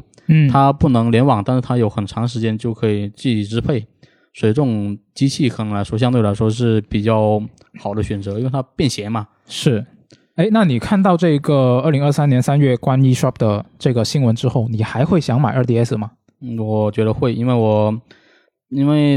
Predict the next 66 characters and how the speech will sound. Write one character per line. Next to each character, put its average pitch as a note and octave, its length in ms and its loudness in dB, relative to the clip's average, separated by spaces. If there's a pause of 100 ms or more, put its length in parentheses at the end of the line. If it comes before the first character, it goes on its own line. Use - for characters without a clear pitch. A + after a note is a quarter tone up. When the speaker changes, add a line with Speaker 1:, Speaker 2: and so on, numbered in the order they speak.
Speaker 2:
已 B2 140 -2
经 D#3+ 140 0
知 F3+ 120 -4
道 F3 160 2
它 C#3+ 240 0
会 C3+ 140 0
关 C3+ 160 0
商 C3 180 -2
店 C#3 160 0
嘛， G#2 140 -2
可 G#2+ 140 -10
能 A2 420 -4
如 A#2 140 -4
果 G#2 420 -2 (160)
买 G2+ 240 -6
后 B2 260 -2 (600)
配 D#3 100 2
套 C#3 180 2
游 G2+ 120 0
戏 B2+ 100 -2
都 A2+ 100 0
会 B2 100 2
买 G#2+ 120 -4
实 - 160 -10
体 A#2 160 -6
版 A2+ 180 -8
的， A2+ 160 -12
就 A2+ 140 -6
不 G#2+ 160 -6
会 A2 180 -2
考 G#2 220 -8
虑 G#2+ 100 -6
数 A#2 200 -8
字 A2 40 -4
商 G#2+ 200 -10
店 B2+ 180 -6
了。 C3 100 -16 (200)
Speaker 1:
哦， B2 840 2 (180)
可 - 220 -2
以 A2+ 120 2
啊。 G2+ 180 -8 (340)
嗯， G2+ 340 -4 (380)
那 E3 100 2
接 D#3+ 140 2
下 E3+ 100 2
来 D#3 80 4
我 C#3 80 2
们 B2+ 120 0
来 C#3 80 0
看 C#3+ 200 -2
一 C3 40 0
下 C#3 120 0
这 C3 140 0
个 B2 140 0
X - 260 -2
G F3 140 2
P E3+ 240 -2
二 G3+ 260 0
月 D3+ 220 2
下 C#3+ 260 -2
旬 B2+ 220 -2
的 B2+ 80 -2
新 - 180 -2
游 B2 100 0
戏 B2 140 -2
啊， G#2+ 100 -2